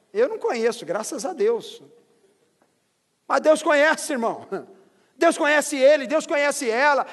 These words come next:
Deus trabalha em todas as circunstâncias, aperfeiçoa na nossa vida. Quantos creem, digam amém. Amém. Agradeço pelos teus filhos.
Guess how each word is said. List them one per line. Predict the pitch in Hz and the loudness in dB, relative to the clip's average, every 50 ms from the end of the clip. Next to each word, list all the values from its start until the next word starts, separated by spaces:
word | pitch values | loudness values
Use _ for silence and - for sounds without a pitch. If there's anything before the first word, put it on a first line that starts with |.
| - - - | -12 -10 -4
Deus | 285 330 339 330 | -2 -2 -2 0
trabalha | - 330 285 277 220 269 302 311 294 294 | 0 2 2 2 4 4 2 2 2 -2
em | 277 | -2
todas | 285 - 311 285 285 269 | 0 0 0 0 0 -4
as | 254 - | -4 -4
circunstâncias, | 320 302 - 294 269 220 - - 294 311 294 294 320 254 | -6 -6 -4 -6 -6 -6 -2 0 2 2 2 0 0 0
aperfeiçoa | 302 294 - 453 330 - 339 320 247 - - 330 349 | 0 0 0 -4 -8 -6 -6 -6 -4 -2 2 2 2
na | 311 302 | 4 4
nossa | 302 311 302 - 302 262 | 2 2 2 2 0 -2
vida. | 180 180 285 330 349 330 285 233 - - - - - | -2 -2 0 0 0 0 0 -2 -4 -4 -10 -6 0
Quantos | - 370 330 - - | 0 0 0 0 -2
creem, | 392 370 339 | -4 -2 -2
digam | 285 285 311 339 | -2 0 2 2
amém. | 302 277 302 349 359 349 320 233 | 2 2 2 2 2 2 0 -2
Amém. | 147 - - - - - - - - - - - - - - - - - _ _ _ _ _ _ _ _ _ _ _ _ _ _ _ _ _ _ _ _ _ _ _ _ _ _ _ _ - | -6 -12 -16 -20 -20 -20 -20 -20 -20 -20 -20 -20 -20 -20 -20 -20 -20 -20 _ _ _ _ _ _ _ _ _ _ _ _ _ _ _ _ _ _ _ _ _ _ _ _ _ _ _ _ -4
Agradeço | 285 302 277 262 226 277 277 - - | -2 0 0 0 0 -2 -4 -6 -6
pelos | 285 240 - - | -10 -10 -8 -6
teus | 247 - - - - | -6 -6 -6 -8 -12
filhos. | - 202 226 277 311 262 170 117 - - - - - | -14 -14 -12 -12 -12 -14 -16 -16 -18 -18 -18 -20 -20